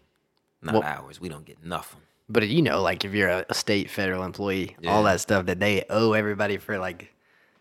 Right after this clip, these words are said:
Speaker 2: pensions and all that, that's
Speaker 1: Yeah.
Speaker 2: not included in the debt, 'cause that, that's real debt. That's a lot of money.
Speaker 1: It's real out here.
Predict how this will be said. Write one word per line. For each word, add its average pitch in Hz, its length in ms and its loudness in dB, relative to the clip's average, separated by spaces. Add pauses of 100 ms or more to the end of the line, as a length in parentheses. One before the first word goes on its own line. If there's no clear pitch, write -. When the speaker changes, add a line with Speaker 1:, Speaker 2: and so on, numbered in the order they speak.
(140)
Speaker 2:
pensions 139 460 6
and 127 120 6
all 139 200 12
that, 98 180 8
that's 139 240 8
Speaker 1:
Yeah. 165 80 10
Speaker 2:
not 131 100 6
included 127 460 4
in 101 100 4
the 90 80 0
debt, 110 380 4
'cause 104 140 -4
that, 143 300 6
that's 135 220 4
real 127 320 4
debt. 139 420 2 (1700)
That's 104 220 4
a 95 60 2
lot 87 460 6
of 85 120 0
money. 90 400 -2 (180)
Speaker 1:
It's 87 220 -10
real 120 420 -2
out 113 240 2
here. 110 200 0